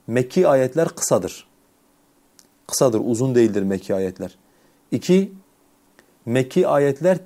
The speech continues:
tehdit ve azap mesajı yoğunluklu ayetlerdir. Yani çoğunlukla tehdit vardır, azapla korkutma vardır, uyarma, e, uyarma vardır.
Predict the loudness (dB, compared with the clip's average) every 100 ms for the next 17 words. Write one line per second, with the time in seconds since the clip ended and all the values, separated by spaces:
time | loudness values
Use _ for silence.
0 | -4 -4 0 0 0 -2 -20 _ _ _
1 | _ _ _ _ _ _ 0 0 0 2
2 | 4 2 0 -2 -2 -2 2 2 2 -2
3 | 0 2 4 2 -2 -6 -4 -12 -16 _
4 | -10 -6 -6 -2 -2 0 -2 0 -2 -2
5 | -6 -4 -4 0 0 2 -2 -2 _ _
6 | _ _ -2 2 0 0 -2 -2 -2 -4
7 | 0 2 2 0 -4 0 0 0 -2 -4
8 | -6 _ _ _ _ -8 -6 0 2 2
9 | 0 -2 -2 -6 -10